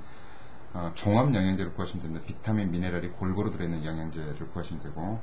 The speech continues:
오메가쓰리 지방산도 하나 구해서 복용하시면 좋겠습니다. 어, 어린이용 오메가쓰리 지방산을 구하면 되는데,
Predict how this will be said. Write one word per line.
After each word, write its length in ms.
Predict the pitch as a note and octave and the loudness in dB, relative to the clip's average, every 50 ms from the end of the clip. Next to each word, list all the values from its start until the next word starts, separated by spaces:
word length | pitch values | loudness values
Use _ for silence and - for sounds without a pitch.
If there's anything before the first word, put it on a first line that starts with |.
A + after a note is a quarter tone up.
| - - - - - - | -6 -6 -6 -6 -2 2
오메가쓰리 520 | G2+ G2 G2 A2+ B2 C#3 C#3 - - - | 4 6 6 6 6 4 2 2 0 0
지방산도 440 | - - G2+ F#2+ F#2+ F#2+ F2+ E2 F2 | 0 2 2 2 2 2 0 0 0
하나 320 | F2+ F2+ E2+ D#2+ D#2 C2+ - - | 0 0 -2 -2 -2 -2 -4 -2
구해서 240 | - F2+ F2 - - D2 - - | -4 -4 -4 -2 -4 -6 -6 -4
복용하시면 460 | F2 E2+ E2 D#2+ D#2+ D2 - E2 D2+ | -4 -2 -2 -2 -2 -4 -4 -4 -4
좋겠습니다. 520 | C#2 - - - - D#2 D2+ D2 C#2+ D2+ D2 - - - - - - - - - - - - | -4 -4 -6 -4 -4 -4 -4 -4 -4 -4 -6 -6 -6 -6 -6 -6 -6 -6 -6 -6 -6 -6 -6
어, 540 | E2 D#2+ D#2 D2+ C#2+ C#2 C2+ C2+ C2+ B1 A#1 - | -6 -4 -4 -4 -4 -4 -4 -4 -4 -6 -2 2
어린이용 420 | D#2+ G2 G#2 G#2+ A2 A2 G#2 E2+ | 4 4 6 6 6 6 6 4
오메가쓰리 420 | E2 E2+ F2 E2 E2 - - D#2+ D2+ | 2 2 0 0 -2 -2 -4 -4 -4
지방산을 400 | - - D#2+ D2+ D#2 D#2+ D2+ D2 | -4 -4 -4 -4 -4 -4 -6 -4
구하면 380 | - D#2 D2+ D2+ D2+ D2 D2 | -4 -4 -4 -2 -2 -4 -4
되는데, 500 | C#2+ D#2+ D#2 D2 D2 D2 D2 D2 D2 D2 | -4 -4 -4 -4 -4 -2 -2 -2 -2 -2